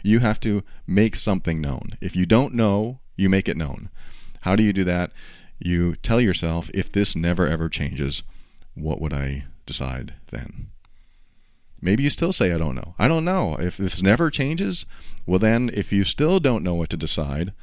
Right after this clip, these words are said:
you have to ask yourself, "Can I accept things the way they are,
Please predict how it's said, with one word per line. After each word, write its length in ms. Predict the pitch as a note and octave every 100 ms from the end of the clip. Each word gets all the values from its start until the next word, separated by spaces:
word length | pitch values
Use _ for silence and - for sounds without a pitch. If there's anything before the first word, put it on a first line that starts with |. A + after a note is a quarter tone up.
| - - - - -
you 120 | F#2
have 140 | G#2
to 100 | -
ask 240 | F2 G2 -
yourself, 460 | - C#3+ - - - - - - - -
"Can 160 | A#2 G2+
I 120 | A2
accept 500 | G#2+ - F#2+ - - -
things 420 | - F#2+ F2+ F2
the 80 | -
way 240 | D2+ D#2+ E2+
they 180 | G2+ -
are, 400 | D2 C#2 E2+